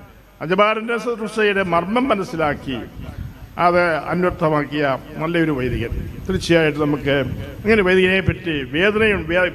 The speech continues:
ഈ വിരഹത്തിൽ വേദനയുണ്ടെങ്കിലും നമുക്ക് സന്തോഷിക്കാം. നല്ലൊരു വൈദികനെ നമുക്ക്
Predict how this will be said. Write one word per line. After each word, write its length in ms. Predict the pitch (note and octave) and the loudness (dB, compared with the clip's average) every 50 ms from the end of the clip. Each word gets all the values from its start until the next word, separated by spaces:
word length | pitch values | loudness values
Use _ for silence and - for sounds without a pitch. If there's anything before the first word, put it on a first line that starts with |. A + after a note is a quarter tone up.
| D3 E3+ G3 | -4 -4 -2
ഈ 100 | G3+ F#3 E3 | -2 0 0
വിരഹത്തിൽ 540 | F3+ F#3+ A3 A3+ A#3+ A#3 - - G#3+ A3 G3+ F#3+ D#3+ E3 | 2 4 4 4 4 2 0 0 -2 -2 -2 -2 0 0
വേദനയുണ്ടെങ്കിലും 720 | E3+ F3 F3 E3+ D#3+ D3+ D3 D3 C#3+ - C#3+ C#3+ C3 C3 | 0 0 0 -2 -2 -2 -2 -4 -2 -2 -2 -2 -2 -2
നമുക്ക് 200 | D3 D3+ D3 - - B2 | -2 -2 -4 -4 -4 -6
സന്തോഷിക്കാം. 600 | C3 C#3+ D3+ C#3+ - - C3+ B2+ C3 A#2 A2+ G#2 G#2 - - - - - - - - - - C#3+ | -2 0 0 0 0 -2 -4 -2 -2 -2 -2 -2 -6 -10 -14 -16 -16 -18 -20 -20 -20 -12 -2 2
നല്ലൊരു 220 | D#3+ F#3 F#3 D#3+ E3 | 4 4 6 6 4
വൈദികനെ 360 | F3+ F3+ G3 F#3 F#3 F3+ F3 E3 D#3 | 2 2 2 0 2 2 2 2 0
നമുക്ക് 220 | D3+ D3 B2+ C#3 | 0 -2 -4 -4